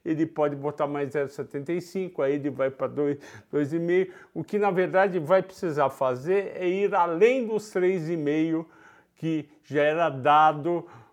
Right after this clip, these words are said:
como chegar. Eu acho que eles vão ter que ir mais, vão ter que ir a cinco por cento de taxa de juros. E tem uma variável que tanto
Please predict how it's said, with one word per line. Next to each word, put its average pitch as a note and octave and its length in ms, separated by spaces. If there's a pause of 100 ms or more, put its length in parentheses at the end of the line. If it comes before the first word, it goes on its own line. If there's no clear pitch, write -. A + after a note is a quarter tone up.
(200)
como D#3+ 680
chegar. B2+ 720
Eu D#3+ 220
acho F3 240
que F#3 80
eles C#3+ 140
vão D#3 160
ter D3+ 180
que - 160
ir F3+ 40
mais, F3+ 360
vão D3 220
ter D3 180
que C#3+ 300
ir C3 80
a B2 120 (300)
cinco - 640
por D3 240
cento D3 500 (840)
de C3 180
taxa A#2+ 420
de D#3 200
juros. G#3 440 (640)
E B3 240
tem A#3 280
uma G#3 200
variável E3+ 720
que F3+ 160
tanto A3 640